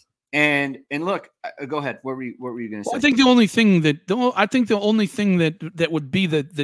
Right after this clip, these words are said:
Speaker 2: negative would be if he has actually signed it, right? Because the buyout could be
Speaker 1: It would be the most
Speaker 2: eight million
Speaker 1: it, it
Speaker 2: bucks
Speaker 1: is.
Speaker 2: at this
Speaker 1: Yeah,
Speaker 2: point,
Speaker 1: the
Speaker 2: you know, for
Speaker 1: buyout
Speaker 2: all
Speaker 1: would
Speaker 2: we
Speaker 1: be
Speaker 2: know.
Speaker 1: the most
Speaker 2: So
Speaker 1: it would be.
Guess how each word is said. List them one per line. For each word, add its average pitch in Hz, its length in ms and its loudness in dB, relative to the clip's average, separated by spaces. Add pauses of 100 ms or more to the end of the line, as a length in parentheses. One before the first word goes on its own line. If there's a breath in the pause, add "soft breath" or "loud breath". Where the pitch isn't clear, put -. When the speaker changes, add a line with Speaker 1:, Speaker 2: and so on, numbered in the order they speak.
(140)
Speaker 2:
negative 147 600 2
would 135 200 -4
be 147 380 -4
if 170 160 0
he 143 240 -2
has 160 320 2
actually 131 460 -2
signed 107 380 -10
it, - 140 -20
right? 143 300 -4
Because 147 340 -2
the 160 80 2
buyout 175 460 2
could 151 240 -2
be 139 320 0 (240 soft breath)
Speaker 1:
It 151 80 4
would 151 180 0
be 160 80 4
the 165 160 4
most - 80 2
Speaker 2:
eight - 40 4
million 175 280 6
Speaker 1:
it, 151 60 0
it 135 40 -4
Speaker 2:
bucks 135 320 2
Speaker 1:
is. - 60 -8
Speaker 2:
at 131 120 -4
this 131 200 -2
Speaker 1:
Yeah, 120 200 0
Speaker 2:
point, 110 120 -8
Speaker 1:
the 135 60 0
Speaker 2:
you 156 80 4
know, 143 60 4
for 147 40 6
Speaker 1:
buyout 156 180 6
Speaker 2:
all 156 140 6
Speaker 1:
would 151 80 2
Speaker 2:
we 156 100 2
Speaker 1:
be 123 220 -2
Speaker 2:
know. 117 60 -12
Speaker 1:
the 120 100 -6
most 113 300 -6
Speaker 2:
So 214 220 4
Speaker 1:
it 165 40 -2
would 98 160 -10
be. 90 140 -14